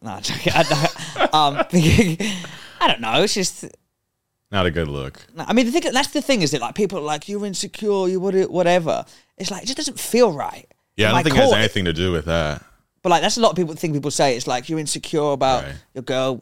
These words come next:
Speaker 1: doing whatever."
Speaker 2: Right.
Speaker 1: Obviously, the, the, you know, the getting fucked thing's a bit extreme, but,
Speaker 2: Right.
Speaker 1: um,
Speaker 2: Okay, but what if she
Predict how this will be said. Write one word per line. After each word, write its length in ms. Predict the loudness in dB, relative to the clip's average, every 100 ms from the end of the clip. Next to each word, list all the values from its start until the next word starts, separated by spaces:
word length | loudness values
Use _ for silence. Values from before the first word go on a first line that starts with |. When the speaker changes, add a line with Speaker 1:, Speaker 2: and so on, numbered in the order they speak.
| -6
Speaker 1:
doing 220 | -4 -2
whatever." 540 | 0 2 2 0 -4 -4 -8
Speaker 2:
Right. 120 | 0
Speaker 1:
Obviously, 220 | 0 0
the, 80 | -4 -6
the, 120 | -8 -4
you 60 |
know, 100 | -4
the 100 | -4
getting 200 | -6 -6
fucked 200 | -6 -10 -10
thing's 100 | -12
a 20 |
bit 100 | -10
extreme, 460 | -10 -8 -8 -8 -12
but, 200 | -12 -14 -14 -14
Speaker 2:
Right. 140 | -14 -18 _ _ _ _ _ _ -6
Speaker 1:
um, 300 | -6 -6 -12 -18 -20 _ _ _ _ _ _ _ _ _ _ _ _ _ _
Speaker 2:
Okay, 180 | 0 2
but 140 | 4 4
what 200 | 4 6
if 260 | 2 0
she 840 | -4 -4 2 2 4 2 2 0